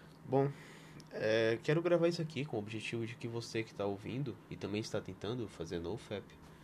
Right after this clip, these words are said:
e eventualmente se identifique com algumas coisas, veja outra pessoa falando da mesma coisa. É, enfim, eu não tô aqui pra passar lição pra ninguém nem nada do tipo. Apenas compartilhar minha experiência.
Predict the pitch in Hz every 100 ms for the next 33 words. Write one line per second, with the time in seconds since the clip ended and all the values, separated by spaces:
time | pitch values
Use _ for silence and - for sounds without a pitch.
0 | - - - - - 110 117 143 156 147
1 | 131 113 113 - 113 117 110 104 104 -
2 | - 131 147 143 139 135 - - - 120
3 | 135 147 127 - - 113 113 107 104 104
4 | 101 104 98 - 127 123 127 - - -
5 | - - - 107 101 101 85 - - -
6 | - - - - 135 - 117 107 117 139
7 | 147 160 156 147 139 107 98 - - 101
8 | 101 101 - 90 107 110 87 90 101 98
9 | 92 90 92 - - 107 - - - -
10 | - - - - - 143 160 156 - -
11 | - 180 170 160 139 131 131 - 120 101
12 | 107 -